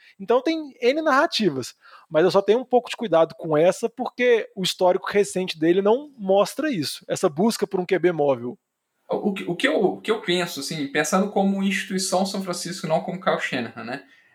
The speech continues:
Speaker 2: É, o time de São Francisco, ele não precisa de um Q B com, com um teto baixo, cara. O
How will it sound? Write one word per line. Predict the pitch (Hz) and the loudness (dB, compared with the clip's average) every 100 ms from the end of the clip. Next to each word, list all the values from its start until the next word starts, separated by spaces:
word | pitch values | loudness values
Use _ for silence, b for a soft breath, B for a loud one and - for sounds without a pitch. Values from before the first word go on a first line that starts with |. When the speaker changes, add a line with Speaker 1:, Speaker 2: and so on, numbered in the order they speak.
| - | 2
Speaker 2:
É, | 127 277 | 2 2
o | |
time | 143 - | 0 0
de | - | 0
São | 392 | -2
Francisco, | 165 - 220 | -2 -4 -2
ele | 185 | 2
não | 180 | 2
precisa | 185 170 - 175 190 | 0 -4 -2 -4 -4
de | 143 | -6
um | |
Q | 143 139 | -6 -6
B | 127 | -6
com, | 131 135 | -4 -6
com | - 139 131 | -4 -10 -10
um | |
teto | - 117 113 131 | -4 0 0 -2
baixo, | 110 98 - - | 0 0 -2 -4
cara. | |
O | 98 | -4